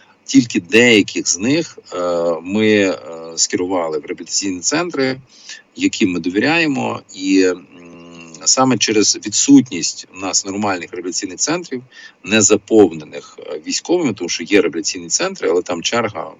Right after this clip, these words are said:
до, до кінця року, умовно, е, там, де є не-, необхідні команди.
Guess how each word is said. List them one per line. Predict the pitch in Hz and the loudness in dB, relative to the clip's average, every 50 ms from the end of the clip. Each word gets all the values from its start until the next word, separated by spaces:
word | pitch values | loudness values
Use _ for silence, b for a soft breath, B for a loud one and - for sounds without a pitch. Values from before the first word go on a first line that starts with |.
| _ _ _ _ _ - - _ _ _ - | _ _ _ _ _ -20 -20 _ _ _ -20
до, | - - | -18 -14
до | - - 285 | -10 -10 -8
кінця | - - - - - - | -8 -6 -6 -4 -4 -4
року, | 453 466 - - | -6 -6 -8 -12
умовно, | - - - - - _ _ _ _ B B B B B B B B B B B B B B - | -14 -14 -16 -20 -20 _ _ _ _ B B B B B B B B B B B B B B -6
е, | 78 80 78 85 85 | -2 0 0 0 -2
там, | - - 87 85 | -2 -2 -4 -2
де | 78 82 | -2 0
є | 82 98 101 | 2 2 2
не-, | 92 85 76 - | 0 0 -6 -8
необхідні | 82 85 80 - - - 80 82 | -8 -8 -8 -8 -8 -10 -10 -10
команди. | 80 - 87 78 73 - - - | -12 -12 -12 -12 -12 -14 -16 -20